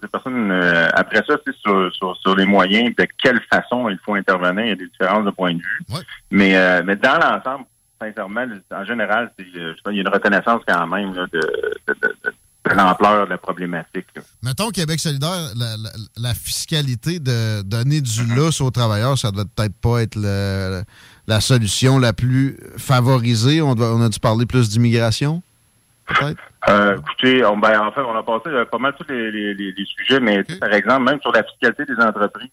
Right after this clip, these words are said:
Speaker 1: même sur le, la fiscalité des très petites entreprises, là,
Speaker 2: Ouais.
Speaker 1: vous savez, si on
Speaker 2: Ouais.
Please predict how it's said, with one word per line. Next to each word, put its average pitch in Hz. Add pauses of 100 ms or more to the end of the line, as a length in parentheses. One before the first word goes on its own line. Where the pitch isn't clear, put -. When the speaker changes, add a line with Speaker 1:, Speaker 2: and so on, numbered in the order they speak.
Speaker 1:
même 120
sur -
le, 101
la 98
fiscalité -
des 101
très 123
petites -
entreprises, 113 (200)
là, 175
Speaker 2:
Ouais. - (160)
Speaker 1:
vous 185
savez, 123
si 113
on 107
Speaker 2:
Ouais. 98